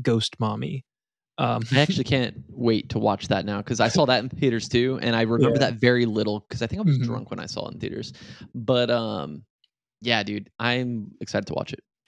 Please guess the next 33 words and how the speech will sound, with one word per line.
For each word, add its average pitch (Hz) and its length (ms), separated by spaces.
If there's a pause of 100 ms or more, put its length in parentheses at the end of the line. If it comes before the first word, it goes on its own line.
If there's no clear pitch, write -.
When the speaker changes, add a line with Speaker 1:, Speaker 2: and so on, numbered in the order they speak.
(280)
Speaker 1:
And 180 80
also 202 240
the, 175 180
the 160 120
concept 190 580
album 127 360
that 120 140
he 156 180
put 151 280
together 120 480
for 147 180
these 143 240
two - 180
movies, 160 760 (160)
uh, 120 500
Hell, - 260
I 123 120
think 156 140
it 147 40
was, 127 240
I 131 80
think 156 140
it's 131 80
called - 180
Hellbilly 131 400
Deluxe - 800
Two. 180 360 (120)
I 135 80
could 143 140
be 123 100
wrong. 120 340 (460)
Um, 123 240
but 127 180